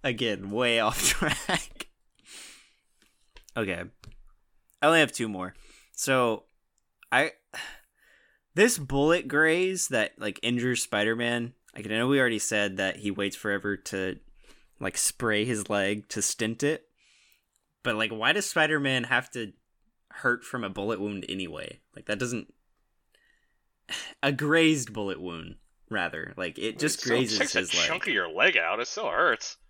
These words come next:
Speaker 1: He's Spider-Man, though. Like, that never happens anywhere else in Spider-Man. Like, he takes a grenade to the face in the first movie, and it does nothing to him.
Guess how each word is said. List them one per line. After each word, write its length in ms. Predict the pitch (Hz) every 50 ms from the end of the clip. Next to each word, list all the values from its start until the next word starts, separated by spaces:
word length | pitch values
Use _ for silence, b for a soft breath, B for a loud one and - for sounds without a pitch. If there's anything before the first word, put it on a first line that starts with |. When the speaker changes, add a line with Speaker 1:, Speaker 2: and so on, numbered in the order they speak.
| _ _ _ _ _ _ _ _ - _ _
Speaker 1:
He's 260 | - - 339 339 -
Spider-Man, 640 | - - - - - - - 147 131 113 110 110
though. 280 | 110 107 98 87 - - -
Like, 260 | 90 95 - - -
that 160 | - 294 330
never 200 | 277 - 285 220
happens 640 | 139 143 160 156 147 147 147 123 104 - - - _ -
anywhere 360 | 123 135 156 160 147 139 123
else 240 | 117 139 143 - -
in 80 | 110 101
Spider-Man. 580 | - - - 98 101 101 101 107 110 117 127 127
Like, 140 | 131 123
he 120 | - 175 175
takes 180 | - 247 247
a 40 | 226
grenade 360 | 175 - 170 160 160 165 160
to 80 | 151 139
the 120 | 117 120
face 320 | 110 - 123 117 117 107 -
in 60 | 107
the 80 | 101 98
first 320 | - - 101 95 - -
movie, 300 | 92 90 87 92 87 90
and 80 | 95 98
it 80 | 92
does 180 | 110 104 - -
nothing 300 | 90 85 - - 95 -
to 120 | - -
him. 200 | - - 98 127